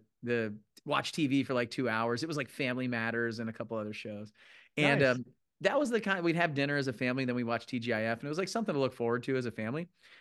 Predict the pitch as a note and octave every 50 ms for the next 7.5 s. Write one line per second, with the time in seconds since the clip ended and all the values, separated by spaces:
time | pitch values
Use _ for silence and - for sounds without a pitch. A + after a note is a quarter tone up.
0 | _ - - F#3 G#3+ A3+ D#4+ F4 F#4+ F4+ - - - E3+ D#3 D#3 D3 C#3 C3+ C#3
1 | C3+ C3 - C3+ C3 B2 B2 A#2+ A#2+ A#2+ A#2+ A#2+ A#2 - C3 C3+ C3+ - - -
2 | D3 C#3+ C#3+ D3+ D#3 D3+ C#3+ C3 - - C3+ A2+ G#2 A2 A2 A#2 - - B2+ A#2
3 | G#2+ A#2 A2 G#2+ A2 G2+ G2 G#2 G#2 G2 F#2+ G2 - _ G#2 A#2 A2+ G#2+ G#2 G#2
4 | G2+ G2+ G2 - _ _ _ B2 A#2+ - B2 G#2+ A#2 A2 G2+ - G#2 F#2+ F#2 A#2+
5 | A2 F#2+ F2+ F2+ A2+ G#2+ - A2 G#2+ G#2+ G#2 G#2 G#2 - G#2+ G2+ G#2 G#2 B2 C#3
6 | C3+ A2+ F#2+ F#2 G2 G#2 _ A#2+ A#2 - C#3+ D#3 E3 D#3 B2+ A2 F#2+ F2 F#2 G2
7 | - _ B2 A2 G#2 G#2+ A2 A2 G#2